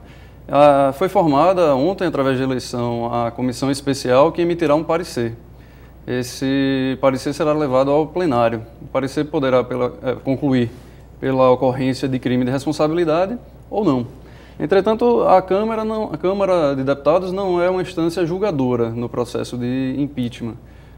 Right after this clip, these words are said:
Ela é uma instância, uma espécie de instância de pronúncia. Na realidade, ela encaminha, faz uma espécie de juízo de admissibilidade,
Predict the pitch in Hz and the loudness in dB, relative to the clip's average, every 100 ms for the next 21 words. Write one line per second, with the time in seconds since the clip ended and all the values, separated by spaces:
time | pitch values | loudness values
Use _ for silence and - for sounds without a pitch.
0 | - 135 147 156 170 175 131 143 156 151 | -10 -2 0 2 2 2 2 0 0 -2
1 | - 143 151 160 156 147 139 151 147 139 | -4 -2 -2 -2 -6 -4 -6 -2 -4 -4
2 | 143 143 147 151 151 180 139 139 - 117 | -6 -4 -2 -2 -2 -2 0 -2 -4 -6
3 | 123 143 156 147 156 170 180 208 160 156 | -2 -2 2 2 2 0 -2 -2 2 2
4 | 147 120 135 139 - 139 143 143 139 165 | 2 0 0 0 -2 -2 0 -2 0 -2
5 | 196 175 139 135 123 123 131 131 131 120 | -2 -2 0 0 0 0 0 0 -2 -2
6 | 117 120 156 | 2 4 2